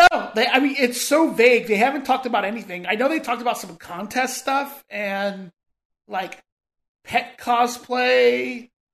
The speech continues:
and things like that, but as far as, like, actual content, content,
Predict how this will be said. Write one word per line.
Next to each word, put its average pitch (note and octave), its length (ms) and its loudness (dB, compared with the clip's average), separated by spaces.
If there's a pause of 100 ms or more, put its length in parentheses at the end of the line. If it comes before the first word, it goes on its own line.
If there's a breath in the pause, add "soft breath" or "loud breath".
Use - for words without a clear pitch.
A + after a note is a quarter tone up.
(400)
and A3+ 200 -16
things A#3+ 220 -4
like B3 220 -2
that, A#3+ 280 4
but A3 80 -4
as - 140 -6
far A#3+ 480 2
as, A3+ 400 -2
like, F#3 240 -6
actual G#3+ 840 -2 (640)
content, C4+ 640 -6
content, G4 540 -4